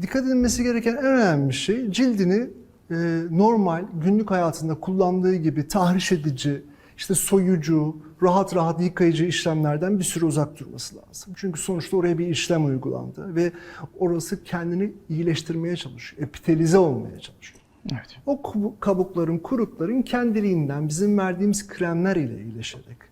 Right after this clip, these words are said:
Speaker 1: e, iz kalmadan iyileşmesini sağlıyoruz.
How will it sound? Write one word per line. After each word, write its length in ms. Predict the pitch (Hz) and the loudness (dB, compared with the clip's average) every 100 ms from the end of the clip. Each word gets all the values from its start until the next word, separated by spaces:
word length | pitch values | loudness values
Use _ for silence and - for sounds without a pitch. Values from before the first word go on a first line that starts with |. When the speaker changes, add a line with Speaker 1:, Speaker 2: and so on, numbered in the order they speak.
| _ - - 123 151 | _ -20 -20 -8 -2
Speaker 1:
e, 760 | 143 143 139 143 143 139 135 135 127 131 - | 0 0 -2 -2 -4 -4 -6 -8 -10 -14 0
iz 240 | 208 196 202 | 2 2 2
kalmadan 580 | 208 214 190 135 113 110 - _ 151 | 0 2 2 0 -4 -10 -20 _ -8
iyileşmesini 600 | 135 123 127 120 117 107 | -6 -6 -6 -8 -10 -10
sağlıyoruz. 800 | - 117 110 - - - - | -8 -10 -10 -20 -20 -16 -16